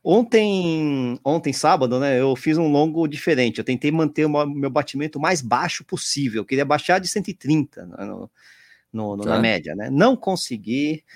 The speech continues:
Speaker 1: É que eu queria, na verdade, duas coisas. Eu queria fazer um longo com um batimento abaixo de cento e trinta, mas com alguma velocidade. Mínimo que seja, não é grande coisa.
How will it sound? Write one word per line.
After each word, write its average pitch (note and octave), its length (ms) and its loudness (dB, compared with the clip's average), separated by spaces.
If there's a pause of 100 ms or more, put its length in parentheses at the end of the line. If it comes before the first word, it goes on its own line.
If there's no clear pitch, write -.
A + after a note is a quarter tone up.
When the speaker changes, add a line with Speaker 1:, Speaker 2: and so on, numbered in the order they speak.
(140)
Speaker 1:
É C#3 80 2
que - 60 2
eu F3+ 60 0
queria, G#3+ 180 6
na A3+ 80 8
verdade, G3+ 220 6
duas A#3 120 6
coisas. A#2 220 -2
Eu - 60 -8
queria D3+ 120 2
fazer E3 200 2
um F3 100 2
longo D#3+ 320 2
com D3 160 -4
um C#3 60 -4
batimento C#3 380 -2
abaixo D#3 380 2
de E3+ 80 -14
cento C3+ 180 -8
e A#2 60 -10
trinta, G3+ 560 -2
mas C#3 240 2
com F#3+ 80 4
alguma E3+ 280 2
velocidade. D#3+ 800 2 (200)
Mínimo A#2 460 0
que - 80 -18
seja, F2+ 240 -8
não D#2+ 180 -14
é G#2+ 80 -6
grande G2 240 -6
coisa. B2+ 240 -6